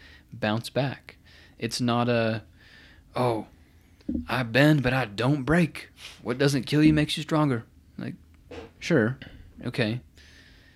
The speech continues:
But that's really unrealistic,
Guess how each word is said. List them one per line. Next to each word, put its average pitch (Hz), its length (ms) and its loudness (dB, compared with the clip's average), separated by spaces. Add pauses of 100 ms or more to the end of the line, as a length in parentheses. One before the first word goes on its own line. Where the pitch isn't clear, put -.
(320)
But 127 400 2 (320)
that's 135 240 0
really 139 160 6
unrealistic, 131 840 2